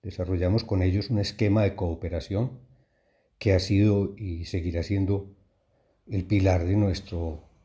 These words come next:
trabajo con, eh, los productos que requieren asesoría. Y lo más importante quizás para destacar de todo este periodo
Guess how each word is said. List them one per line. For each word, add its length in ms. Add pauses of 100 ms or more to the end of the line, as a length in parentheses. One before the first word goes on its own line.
(120)
trabajo 500
con, 300 (920)
eh, 300
los 180
productos 640 (220)
que 100
requieren 420
asesoría. 680 (360)
Y 600
lo 180
más 220
importante 680
quizás 360
para 200
destacar 680
de 80
todo 200
este 180
periodo 600